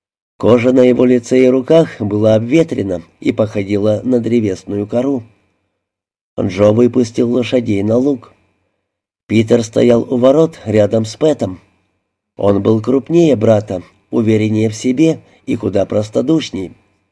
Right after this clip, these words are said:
"Славные у вас сыновья", — обратился я к Ронси. Тот поджал губы.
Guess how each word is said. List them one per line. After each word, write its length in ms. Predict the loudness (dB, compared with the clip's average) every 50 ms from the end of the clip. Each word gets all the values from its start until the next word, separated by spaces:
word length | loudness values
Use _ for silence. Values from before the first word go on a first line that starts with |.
| _ _ _ _ _ _ _ _ _ _ _ _ _
"Славные 680 | -20 -12 -4 0 2 4 4 4 2 2 2 0 0 -2
у 140 | -4 -4 -2
вас 260 | -2 -2 -2 -4 -4
сыновья", — 520 | -2 0 0 0 0 2 2 0 0 0 -6 _ _ _ _ _ _
обратился 640 | -6 -4 -2 -2 -2 -2 -4 -4 -8 -8 -8 -8 -6 -4
я 160 | -4 -4 -4
к 80 | -4
Ронси. 460 | -4 -4 -4 -4 -6 -8 -12 -16 -18 -20 _ _ _ _ _ _ _ _ _ _ _ _ _ _ _ _ _ _ _ _ _
Тот 260 | 0 0 0 0 0
поджал 460 | -2 -2 -2 -2 0 0 2 2 2 0
губы. 420 | 0 2 2 2 2 -2 -4